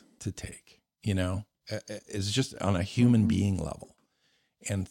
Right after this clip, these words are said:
Speaker 1: for me, I think that that's what it is. I, there's no physical issues that we've heard about. There's no concussion protocol that he's ever gone through.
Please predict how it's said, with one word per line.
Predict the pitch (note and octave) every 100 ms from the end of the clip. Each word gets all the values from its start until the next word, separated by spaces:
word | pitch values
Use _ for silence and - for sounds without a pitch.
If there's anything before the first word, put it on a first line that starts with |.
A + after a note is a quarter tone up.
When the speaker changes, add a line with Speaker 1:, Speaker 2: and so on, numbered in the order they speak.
| - _
Speaker 1:
for | - A2
me, | G#2+ A#2 D#3+ D#3+ G2 F2+ E2 - _ _ _ _ _ _
I | - A#2+
think | - D#3+ -
that | C3 -
that's | F2 F2+ -
what | G2
it | F#2+
is. | A#2+ D3 D#2 - - - _ -
I, | F#2+ -
there's | - G2+ F#2
no | G2 G#2+ B2 C3 C#3 - _ _ _ _ -
physical | C#3 C#3 D3 A2 G#2 G2+ -
issues | G2 - G2 G#2 -
that | G#2+
we've | F#2+
heard | F#2+ F2+
about. | - D#2+ E2 F#3 - _ _ _ _ _ -
There's | G#2+ F#2+
no | G#2+ A2
concussion | A2 - A2+ - A#2+
protocol | G#2 G2 - F2 F#2
that | F#2+ -
he's | G2 F2
ever | F2 F2
gone | F2 D#2+
through. | F2 F2+ E2+